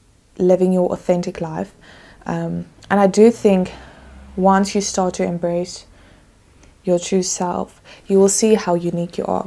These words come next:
because right now I don't think you are seeing yourself in that light. Um, I think you're just, like, in survival mode and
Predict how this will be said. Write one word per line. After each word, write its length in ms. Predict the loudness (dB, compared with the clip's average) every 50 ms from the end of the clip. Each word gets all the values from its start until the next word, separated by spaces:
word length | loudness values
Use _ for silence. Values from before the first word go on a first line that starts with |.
| -8 -10
because 320 | -4 -2 -2 0 0 -2 -8 -10 -12 -4
right 260 | 0 2 2 2 4
now 200 | 2 0 0 0
I 100 | 0 0
don't 200 | 2 2 2 2
think 300 | 0 0 0 0 0 2
you 80 | 0 0
are 80 | 0 0
seeing 260 | -2 -2 -2 0 0
yourself 400 | -2 -4 -4 -8 -8 -8 -6 -6
in 60 | -6
that 160 | -4 -4 -4
light. 340 | -6 -6 -6 -6 -8 -10 -12 -20 -20 -20 -20 -20 -20 -20 -20 -20 -18 _ -8
Um, 220 | -6 -6 -4 -2
I 60 | -4
think 300 | -2 0 0 0 0 2
you're 140 | 0 0 0
just, 300 | 0 -2 -4 -4 -4 -4
like, 240 | -4 -4 -4 -6 -6
in 140 | -6 -6 -6
survival 500 | -6 -6 -6 -4 -4 -4 -4 -4 -2 -2
mode 320 | -2 -2 -2 -4 -4 -6 -6
and 220 | -6 -6 -8 -8